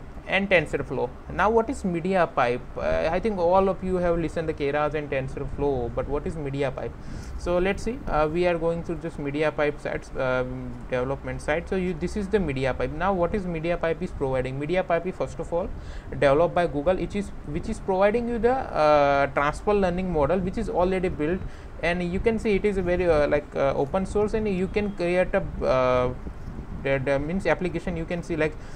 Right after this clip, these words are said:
selfie segmentation, face mesh, all the things are open source. You will get a ready-made pre-trained model, and you can implement, uh, your model into your Android application. Means you can create a cross-platform application. So this is the, the, like, uh,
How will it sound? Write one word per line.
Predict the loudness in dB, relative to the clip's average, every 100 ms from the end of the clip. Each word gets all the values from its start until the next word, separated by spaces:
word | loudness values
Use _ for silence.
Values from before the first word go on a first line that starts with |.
| -10
selfie | 0 0 0 -4
segmentation, | -4 -4 -2 -4 -4 -4
face | -2 0 0 -4
mesh, | -4 -4 -4
all | 2 4 4
the |
things | 2 2 2
are | 2
open | 2 -2 -2
source. | -2 -2
You | -2
will | -2 -2
get | -2 0 0
a | 2
ready-made | 4 4 2 0 -2 -2
pre-trained | -4 -2 -2 0
model, | 0 0 0
and | -2
you | -2 -2
can | -2
implement, | -4 -4 -2 0 -2 -4 -8 -8 -12 -10 2
uh, | 6 8 6
your | 6 4
model | 6 4 4 2
into | 0 0
your | 0
Android | 0 0 2
application. | 0 0 -4 -4 -4 -4
Means | -4 -2
you | -2
can | -2 -2
create | -2 -2
a | -2
cross-platform | 0 0 0 -4 -2 -4
application. | -2 -4 -6 -6 -6 -8 -8 -12 -6
So | -4
this | -2 -2
is | -4
the, | -2 0 2
the, | 2 2
like, | 0 -2 -4 0
uh, | 2 4